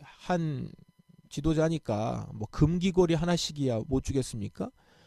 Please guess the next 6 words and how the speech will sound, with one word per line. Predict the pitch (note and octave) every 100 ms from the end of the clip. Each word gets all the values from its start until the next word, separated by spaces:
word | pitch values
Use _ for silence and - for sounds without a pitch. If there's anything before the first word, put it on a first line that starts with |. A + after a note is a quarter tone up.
| _ _
그래서 | E3
기드온에게 | - F3 F#3+ F#3+ F#3 F3+ F3+
그렇게 | D#3 D#3 -
금 | - E3+
장신구를 | D3 C#3 D#3 D#3+ D3+ D3 D#3+ D#3+ -
줍니다. | - D#3 E3+ C3+ F#2+